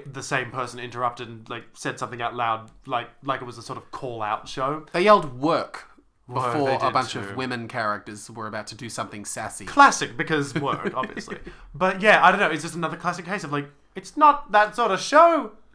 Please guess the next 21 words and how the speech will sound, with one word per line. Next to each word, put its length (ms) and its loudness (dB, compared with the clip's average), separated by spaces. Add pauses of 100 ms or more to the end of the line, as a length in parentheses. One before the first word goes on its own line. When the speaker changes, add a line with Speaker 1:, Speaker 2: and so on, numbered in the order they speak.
Speaker 1:
please. 500 0 (320)
And 120 4
I 220 12
will 200 4
not 680 6
hang 300 4
my 120 6
boots 280 2
up 120 4
on 120 -2
this 200 -4
one. 140 0
I'm, 240 0
I'm 100 -6
angry. 460 0 (340)
I'm 140 0
angry. 400 4
I'm 100 6
out 180 4
for 60 -2
blood. 360 2